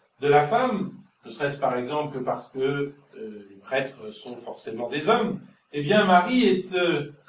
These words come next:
la plus parfaite de toutes les créatures, elle est une pure créature et elle est une femme. Pourquoi elle ? Eh bien parce qu'elle est la plus proche de son Fils,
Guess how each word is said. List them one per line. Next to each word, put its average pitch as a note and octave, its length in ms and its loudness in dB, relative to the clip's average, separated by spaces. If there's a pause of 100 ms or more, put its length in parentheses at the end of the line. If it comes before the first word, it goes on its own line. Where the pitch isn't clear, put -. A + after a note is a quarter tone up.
la D3+ 160 -2
plus E3 140 -10
parfaite A3+ 720 4
de D3 120 -6
toutes C#3+ 220 -14
les C3+ 160 -6
créatures, E3+ 640 0
elle C3 120 0
est - 100 -8
une C#3 240 -10
pure B3 340 0
créature G3+ 560 -2 (480)
et A3 420 0
elle E3+ 200 -4
est D3 200 -4
une C#3+ 120 -10
femme. B2+ 380 -2
Pourquoi A3+ 540 4
elle ? A#3+ 500 4 (500)
Eh F#3 60 -8
bien C4 180 4
parce A3+ 240 2
qu'elle B3 200 2
est G#3 60 8
la F#3+ 160 6
plus - 220 -10
proche - 640 0 (300)
de F3+ 380 -2 (180)
son - 280 -12
Fils, - 580 -12